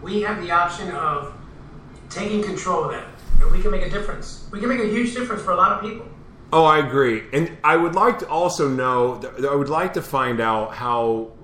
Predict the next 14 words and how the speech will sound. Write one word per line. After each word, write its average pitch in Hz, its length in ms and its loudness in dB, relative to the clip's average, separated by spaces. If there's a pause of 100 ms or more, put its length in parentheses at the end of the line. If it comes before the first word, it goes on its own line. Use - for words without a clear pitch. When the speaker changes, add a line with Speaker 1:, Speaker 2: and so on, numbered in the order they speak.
(180)
Speaker 2:
you 113 120 -6
know, 113 120 -2
we 127 260 -2
all 120 380 0
could 107 180 -6
find 110 320 -4
out, 104 220 -4
like, 104 120 -8
the 110 120 -8
audience, 117 680 -4
even, 120 280 -8
and, 113 180 -8
and 110 100 -8
yourself, 117 540 -4